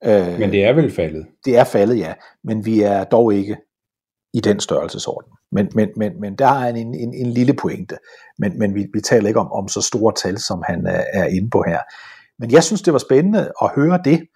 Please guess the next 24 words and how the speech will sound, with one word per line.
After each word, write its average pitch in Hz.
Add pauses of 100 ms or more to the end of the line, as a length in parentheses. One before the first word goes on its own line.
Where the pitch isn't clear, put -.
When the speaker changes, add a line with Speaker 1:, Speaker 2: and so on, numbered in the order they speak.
(260)
Speaker 1:
fordi 147 (120)
hen 226
over 180
videoen, 139 (460)
der 147
står 190
der 123
så, -
at 139
det 170
her, 165
det 147
er 120
en 110 (340)
banned 147 (280)
video. 135 (880)
Altså, 120
at, 113
øh, 101
den 147
må 123
vi 110
ikke 143 (100)
se. -